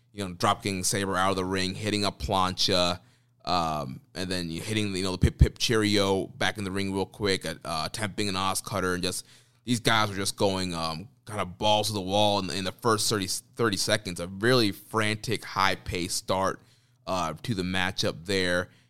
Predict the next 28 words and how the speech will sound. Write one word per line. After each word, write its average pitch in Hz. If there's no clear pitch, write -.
Um, 90
and 101
then 104
it's 107
a 95
lot 107
of 107
great, 104
uh, 101
grappling 120
and 107
wrestling. 95
And 90
we 101
saw 135
this 131
in 110
the, 107
the 85
Ospreay 104
Sabre 98
ma-, 92
matches 101
in 92
twenty 104
nineteen, 98
where 101
Ospreay 104